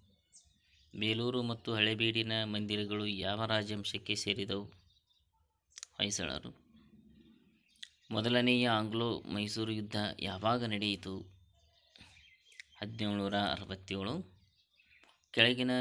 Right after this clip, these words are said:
ಯಾವುದು ಮೊದಲ ಕನ್ನಡ ಚಲನಚಿತ್ರವಾಗಿದೆ? ಸರಿಯಾದ ಉತ್ತರ ಸತಿ ಸುಲೋಚನ.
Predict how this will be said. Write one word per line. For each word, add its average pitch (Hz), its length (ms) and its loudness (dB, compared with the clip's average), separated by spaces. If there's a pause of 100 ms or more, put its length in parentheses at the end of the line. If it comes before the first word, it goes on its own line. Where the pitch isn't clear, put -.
ಯಾವುದು 113 640 2
ಮೊದಲ 110 460 -4
ಕನ್ನಡ 107 580 -6
ಚಲನಚಿತ್ರವಾಗಿದೆ? 101 1300 -4 (420)
ಸರಿಯಾದ 98 320 0
ಉತ್ತರ 101 260 -4 (380)
ಸತಿ 113 360 -2
ಸುಲೋಚನ. 98 520 -2